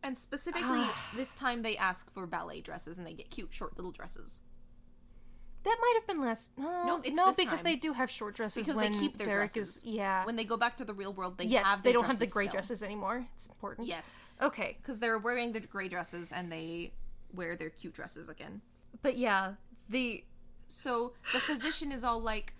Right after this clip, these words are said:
Speaker 1: "I don't know what's wrong with the king," and she's all like, "I'm afraid it might be heartbreak. Ever since the queen died," and she trails off, and he's like, "Oh,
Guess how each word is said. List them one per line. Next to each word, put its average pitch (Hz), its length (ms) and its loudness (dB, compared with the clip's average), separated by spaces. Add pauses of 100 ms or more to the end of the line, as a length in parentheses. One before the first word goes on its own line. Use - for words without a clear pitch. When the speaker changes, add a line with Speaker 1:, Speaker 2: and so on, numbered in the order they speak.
(220)
Speaker 1:
"I 254 120 4
don't 330 160 2
know 294 100 2
what's 262 220 -4
wrong 240 300 2
with 233 160 -6
the 190 80 -6
king," 262 280 -6
and 208 100 -4
she's 214 220 -6
all 214 80 -6
like, 214 180 -8 (220)
"I'm 226 200 -4
afraid 233 320 -10
it 233 100 -10
might 226 180 -10
be 208 100 -10
heartbreak. 220 600 -12 (600)
Ever 220 240 -2
since 240 300 -4
the 233 100 -10
queen 302 480 -4
died," 202 440 -6
and 190 120 -8
she - 120 -6
trails 180 280 -6
off, 175 120 -4
and 180 80 -8
he's 170 120 -6
like, 170 180 -8
"Oh, 196 400 -8